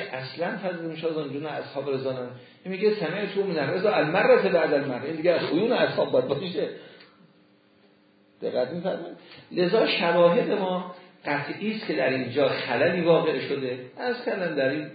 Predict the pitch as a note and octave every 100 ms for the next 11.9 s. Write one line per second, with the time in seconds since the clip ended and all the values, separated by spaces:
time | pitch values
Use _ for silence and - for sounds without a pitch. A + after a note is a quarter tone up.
0 | - - - _ - C#3 E3 C#3 A#2+ A#2+
1 | A2+ A2+ - C3+ A#2+ B2 B2+ B2+ A2+ A2
2 | A#2+ A#2 G#2+ G2 F#3 G#3 - - - -
3 | C3+ C3+ E3+ F3+ E3 E3+ C3 - C3+ C3+
4 | F3+ D3 B2+ A#2+ G#2+ A2 G#2 G#2+ - G#2
5 | G2+ G2 - - - - - - C#3+ C#3+
6 | C3 B2+ C3 C#3 C#3 - - - G3 A#3
7 | F#3 F3+ F3+ D#3+ F3+ D3+ - F3+ E3 -
8 | B2+ - F3 E3+ C#3+ C#3 A2+ - G#2+ A2
9 | G#2+ B2 A2+ A#2 A2+ A#2+ A#2 A#2+ C#3 C#3
10 | C3 A#2+ A#2+ - G#2 A#2+ - - - -
11 | _ - - A2+ C3+ - - - A#2